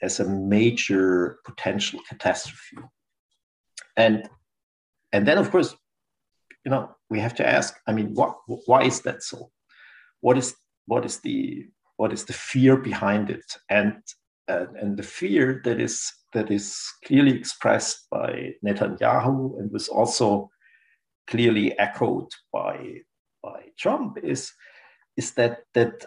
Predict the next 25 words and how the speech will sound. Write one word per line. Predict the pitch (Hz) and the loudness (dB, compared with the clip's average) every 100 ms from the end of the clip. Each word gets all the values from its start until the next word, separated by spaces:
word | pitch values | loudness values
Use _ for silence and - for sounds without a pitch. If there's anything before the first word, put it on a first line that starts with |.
| - | 0
um, | 113 107 104 104 101 95 - _ _ - _ _ - _ _ | 2 4 2 0 -2 -4 -12 _ _ -20 _ _ -18 _ _
that | 110 101 | -8 -6
Iran | 101 104 143 175 160 | -2 0 0 0 -4
is | - 110 | -6 -6
a, | - | -8
is | - | -10
a | - - _ _ _ _ - | -12 -16 _ _ _ _ 0
terrorist | 107 113 113 107 101 - - - | 4 6 6 6 4 0 -6 -8
state | - - 127 101 110 - - - - 101 | -8 0 2 2 -2 -6 -8 -10 -6 0
and, | 92 95 104 - - - | 2 4 2 0 -10 -4
and | 101 104 | -2 0
that | 107 - - - _ - - - - _ _ _ _ 120 | 0 -2 -10 -10 _ -20 -16 -16 -16 _ _ _ _ -2
in, | 117 117 | -2 0
in | 107 | 0
the, | 104 101 | 0 0
in | 113 107 | 0 4
the | |
last | 110 170 - | 4 4 2
instance | 123 - 123 - | -2 -2 -4 -2
that, | 117 - _ | -2 -4 _
that, | 113 104 - - | -4 -4 -8 -4
that | 101 110 | 0 4
they | 104 | 4
would | 107 117 | 4 0
threaten | - - 107 123 147 127 123 | -6 0 2 2 -2 -4 -6